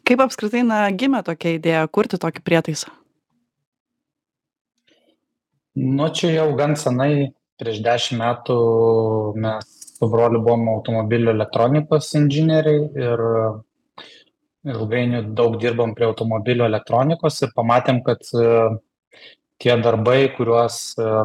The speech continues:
Speaker 2: nuolat atliekam, jie vis pasikartojantis yra ir, ir tiesiog daug laiko yra gaištama prie to, kad tu turi tą patį per tą patį daryti ir, ir, ir tada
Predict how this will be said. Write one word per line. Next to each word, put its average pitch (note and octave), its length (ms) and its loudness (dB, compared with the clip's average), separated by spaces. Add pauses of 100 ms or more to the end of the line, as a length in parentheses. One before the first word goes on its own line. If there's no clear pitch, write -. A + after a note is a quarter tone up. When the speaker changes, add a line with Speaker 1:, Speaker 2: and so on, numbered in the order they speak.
Speaker 2:
nuolat A2+ 400 2
atliekam, A2+ 800 0 (360)
jie A#2 160 2
vis A#2+ 240 0
pasikartojantis D3+ 1200 2 (100)
yra D#3+ 220 2 (180)
ir, B2 200 0 (200)
ir A#2 120 -2 (360)
tiesiog B2 460 2 (600)
daug C#3 300 2
laiko C#3 240 2
yra A2 160 4
gaištama B2+ 480 2
prie A2+ 160 -2
to, E3+ 140 0 (100)
kad D3 160 2 (160)
tu C3 80 -4
turi C3+ 380 2 (100)
tą B2 80 0
patį D3+ 320 0
per - 160 -4
tą - 160 -4
patį C3 240 2
daryti C3 480 -2 (720)
ir, B2 240 2 (160)
ir, B2+ 220 0 (100)
ir B2 200 0 (840)
tada C3 300 2